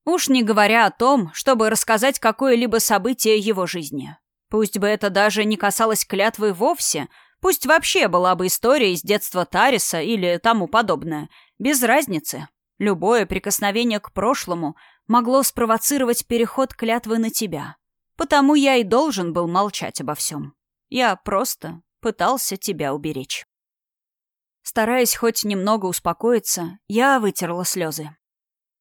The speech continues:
«Теперь я понимаю. Но я так хотела узнать правду о моих родителях, что твоё замалчивание казалось совершенно необоснованным.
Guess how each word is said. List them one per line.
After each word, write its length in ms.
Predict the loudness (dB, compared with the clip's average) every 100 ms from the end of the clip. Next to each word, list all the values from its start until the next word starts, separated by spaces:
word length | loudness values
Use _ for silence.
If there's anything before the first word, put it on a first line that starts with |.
| _
«Теперь 380 | -6 -4 0 0
я 200 | 2 2
понимаю. 600 | 0 -2 -2 -4 -8 -12 -16 _ _ -4
Но 160 | 0 2
я 180 | 2
так 320 | 2 4 4 2
хотела 440 | -2 0 2 2
узнать 380 | 0 0 -2 -2
правду 380 | 0 0 2 0
о 60 |
моих 260 | 2 -2 0
родителях, 640 | -2 -2 -4 -2 -4 -6 _
что 240 | -4 -2
твоё 320 | 2 4 4
замалчивание 840 | 4 2 4 2 0 -2 0 -2 -4 -14 -20 _
казалось 440 | -2 2 4 4 2
совершенно 640 | 0 0 0 2 4 4
необоснованным. 960 | 4 4 2 0 -2 -2 -4 -8 -10